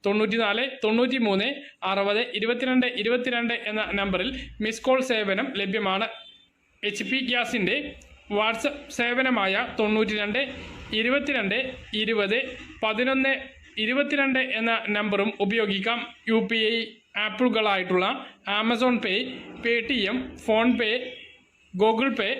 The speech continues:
തുടങ്ങിയിട്ടുള്ള എല്ലാ യു പി ഐ ആപ്പുകൾ ഉപയോഗിച്ചും എച്ച് പി ഗ്യാസും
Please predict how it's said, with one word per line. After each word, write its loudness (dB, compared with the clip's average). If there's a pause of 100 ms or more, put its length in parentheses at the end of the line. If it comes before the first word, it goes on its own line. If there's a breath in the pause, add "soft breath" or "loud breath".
(240)
തുടങ്ങിയിട്ടുള്ള 2 (320 loud breath)
എല്ലാ 0 (140)
യു 4
പി 2
ഐ 0 (140)
ആപ്പുകൾ 0
ഉപയോഗിച്ചും 0 (300 loud breath)
എച്ച് -4
പി -2
ഗ്യാസും 0